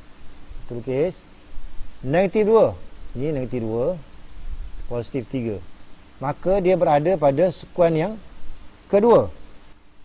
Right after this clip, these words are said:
Bila sekuan yang kedua, argument yang kita nak cari tu, dia sama dengan pi tolak alfa. Ha, dia kena ambil yang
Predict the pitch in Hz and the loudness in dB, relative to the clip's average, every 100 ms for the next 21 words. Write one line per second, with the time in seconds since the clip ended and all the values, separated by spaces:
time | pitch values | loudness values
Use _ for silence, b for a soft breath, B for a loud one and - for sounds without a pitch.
0 | - 127 220 190 - 180 170 156 147 123 | -8 -4 -4 -2 -2 -2 -4 -6 -6 -4
1 | 123 180 175 - - - - - - 165 | -4 -4 -6 -10 -10 -12 -14 -8 -4 -2
2 | 156 196 202 220 190 165 190 185 165 185 | -2 -4 -4 -4 -4 -6 -6 -6 -2 -2
3 | 196 135 147 135 180 196 175 190 185 180 | -2 -4 -6 -6 -6 -4 -6 -6 -6 -6
4 | 180 175 - 175 180 180 180 185 185 180 | -8 -10 -6 -6 -4 -4 -4 -4 -6 -10
5 | - - - - - - - - - - | -16 -20 -20 -18 -16 -14 -14 -14 -14 -20
6 | - - 151 165 170 175 170 175 - - | -18 -12 -8 -6 -4 -4 -6 -6 -10 -12
7 | - 180 190 - 98 76 - - - - | -8 -6 -6 -12 -14 -14 -20 -20 -20 -18
8 | - - - - - - - - - - | -18 -16 -14 -14 -16 -20 -18 -12 -10 -10
9 | - - - - - - 90 139 170 175 | -16 -18 -18 -18 -18 -14 -8 -6 -2 -2
10 | 175 165 | 0 -2